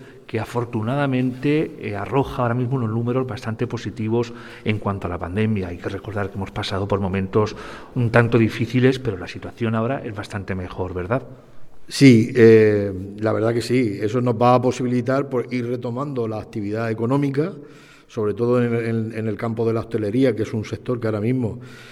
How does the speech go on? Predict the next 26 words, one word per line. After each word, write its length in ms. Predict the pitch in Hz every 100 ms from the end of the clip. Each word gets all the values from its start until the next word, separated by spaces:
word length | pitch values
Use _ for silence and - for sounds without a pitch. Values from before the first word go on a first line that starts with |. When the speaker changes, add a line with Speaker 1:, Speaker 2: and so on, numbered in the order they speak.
| - -
Speaker 2:
está 240 | 101 120
sufriendo 460 | - 110 117 117 117
de 20 |
una 140 | 113
manera 320 | 110 110 113
muy 180 | 117 113
especial 540 | 110 - 104 120 135 123
los 160 | 104
efectos 500 | 104 113 - 113 104
de, 340 | 107 107 104 107
económicos 520 | 101 123 139 117 101
de 60 | 101
la 80 |
pandemia. 560 | 98 95 110 120 123 147 - - - - - - -
Y, 840 | 113 107 101 95 92 87 - - -
y 80 | 107
bueno, 400 | 123 123 120 120
pues 320 | - 101 95 101
afortunadamente, 1040 | 104 127 110 131 151 120 151 120 92 -
eh, 640 | - 110 107 104 104 101 104
hay 120 | 123
un 100 | 127
buen 160 | 120 117
trabajo 380 | 113 117 117 113
también 640 | 113 113 117 113 113 110
detrás 560 | 110 110 131 185 196